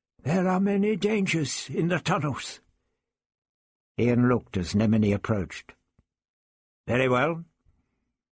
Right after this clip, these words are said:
Tell him we'll have to hurry. Time is short."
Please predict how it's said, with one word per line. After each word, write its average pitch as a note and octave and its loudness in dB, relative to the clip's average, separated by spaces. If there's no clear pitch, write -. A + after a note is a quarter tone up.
Tell D#3 2
him D#3+ 2
we'll D3+ 2
have D3 -2
to C#3+ 0
hurry. A2+ -2
Time D#3 0
is C#3+ 0
short." - -2